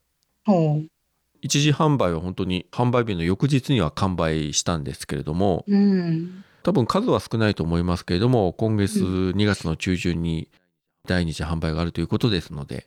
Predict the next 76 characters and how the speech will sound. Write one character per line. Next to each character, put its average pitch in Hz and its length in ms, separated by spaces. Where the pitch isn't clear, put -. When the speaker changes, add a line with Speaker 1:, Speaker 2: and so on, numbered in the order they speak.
Speaker 1:
う 220 40
ん。 208 40
Speaker 2:
え 78 160
ー、 78 60
前 92 160
回 80 200
買 90 240
い 90 40
漏 90 120
ら 87 100
し - 60
た - 80
方 78 200
は 76 60
ぜ 104 100
ひ 107 120
ね、 120 220
Speaker 1:
う 214 60
ん。 - 20
Speaker 2:
ゲ 135 100
ッ 80 40
ト - 160
し - 80
て - 100
い 90 80
た 104 120
だ 98 120
い 87 80
て、 - 240
Speaker 1:
う 214 80
ん。 175 300
Speaker 2:
で、 - 120
当 92 180
日 90 260
は、 131 220
え 82 560
ー、 80 40
私 90 420
が 117 260
靴 - 200
を 80 100
舐 85 120
め 123 120
て 104 100
る 87 80
か 80 140
ど 110 140
う 92 40
か 82 120
と - 100
い - 20
う 80 60
の 78 80
を - 20
ぜ 92 80
ひ 117 120
ね、 95 80
Speaker 1:
う - 20
ん。 - 20
Speaker 2:
確 - 240
認 82 160
に 80 100
来 - 140
て - 80
い 80 80
た 90 100
だ 95 120
け 120 100
れ 113 60
ば 80 120
と 78 120
思 85 160
い 90 40
ま 98 120
す - 100
よ。 - 180